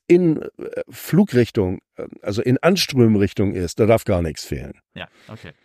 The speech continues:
Speaker 1: So, und deshalb die Panik von, von, äh, von Virgin und deshalb der Chicken Wing Engineer,
Speaker 2: Ja.
Speaker 1: <laughs> weil, äh, die wollten also nur sagen, ja, das ist ja nur,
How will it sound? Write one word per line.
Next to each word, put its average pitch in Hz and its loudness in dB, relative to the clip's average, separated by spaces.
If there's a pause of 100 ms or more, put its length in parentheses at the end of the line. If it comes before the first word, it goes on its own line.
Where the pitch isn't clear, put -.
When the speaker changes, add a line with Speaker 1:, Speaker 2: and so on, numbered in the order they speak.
(200)
Speaker 1:
So, 101 0
und 98 -4
deshalb 139 4
die 123 0
Panik 123 0
von, 117 2
von, 113 0
äh, 104 -2
von 104 -4
Virgin 151 2
und 107 -2
deshalb 120 0 (160)
der 104 0
Chicken 135 0
Wing 143 2
Engineer, 139 2
Speaker 2:
Ja. 123 -6 (120)
Speaker 1:
<laughs> - -20
weil, 123 4
äh, 131 -4
die 110 2
wollten 127 4
also 120 2
nur 127 6
sagen, 127 4
ja, 104 0
das 90 -6
ist - -2
ja 98 0
nur, 101 4